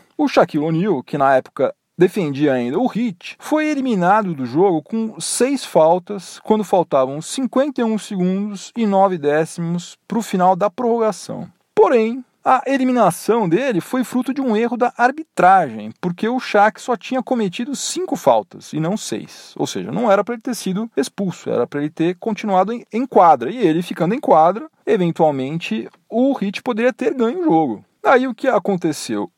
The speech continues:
O Heat recorreu à N B A e daí ficou decidido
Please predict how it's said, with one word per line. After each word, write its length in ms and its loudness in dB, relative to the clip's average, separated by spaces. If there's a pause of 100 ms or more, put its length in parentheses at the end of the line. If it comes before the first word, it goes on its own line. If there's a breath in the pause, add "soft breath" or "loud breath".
O 180 4
Heat 300 -4
recorreu 720 2
à 380 2
N 160 4
B 180 2
A 340 -2
e 120 -6
daí 180 4
ficou 220 -6
decidido 800 -4